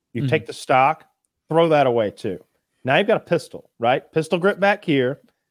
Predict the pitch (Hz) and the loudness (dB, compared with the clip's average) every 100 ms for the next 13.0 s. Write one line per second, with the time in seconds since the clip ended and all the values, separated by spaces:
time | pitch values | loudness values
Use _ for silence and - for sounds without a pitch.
0 | _ _ _ - 113 113 107 104 123 139 | _ _ _ -4 -2 0 -2 -6 -4 -4
1 | 151 165 160 143 139 117 - 175 170 170 | -2 0 -2 -2 -2 -2 -2 -6 -4 -4
2 | 170 170 - 127 - _ _ _ _ _ | -2 -2 -2 -4 -6 _ _ _ _ _
3 | _ _ - 131 147 - 160 170 165 147 | _ _ -12 -10 -6 -4 -6 -2 0 0
4 | 143 - 131 - 90 - _ - _ _ | -2 -4 -4 -4 -12 -14 _ -20 _ _
5 | _ _ _ _ _ _ - 170 139 139 | _ _ _ _ _ _ -4 0 0 2
6 | 180 196 190 196 139 - _ _ _ _ | 2 2 4 4 4 -2 _ _ _ _
7 | _ _ _ _ - 147 185 170 151 180 | _ _ _ _ -6 0 0 0 -2 0
8 | 226 247 170 160 131 117 95 - - 123 | 0 0 0 0 0 -2 -6 -12 -8 -6
9 | - 147 170 202 _ _ _ _ _ - | -2 -2 -2 -4 _ _ _ _ _ -8
10 | 131 190 208 165 190 196 156 - 143 113 | 0 0 -2 -6 -4 -2 -6 -6 -4 -4
11 | - _ _ _ _ _ _ - 165 135 | -6 _ _ _ _ _ _ -4 -2 0
12 | 151 180 190 214 214 208 208 180 139 | 0 0 0 -2 0 0 2 0 -2